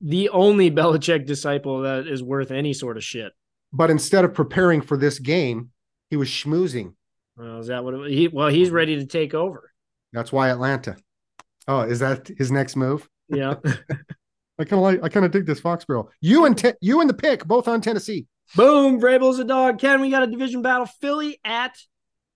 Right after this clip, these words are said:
Speaker 1: your Durs.
Speaker 2: Could be double digits. Um, plus nine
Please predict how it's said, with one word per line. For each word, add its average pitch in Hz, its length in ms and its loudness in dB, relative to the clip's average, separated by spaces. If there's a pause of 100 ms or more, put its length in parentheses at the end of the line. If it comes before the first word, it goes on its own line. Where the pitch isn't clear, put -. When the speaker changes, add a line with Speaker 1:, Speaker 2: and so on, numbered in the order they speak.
(100)
Speaker 1:
your 190 220 -2
Durs. 185 480 -8 (800)
Speaker 2:
Could 202 220 -4
be 190 120 -2
double 160 400 -4
digits. 113 560 -10 (320)
Um, 139 540 0
plus 208 320 0
nine 160 560 2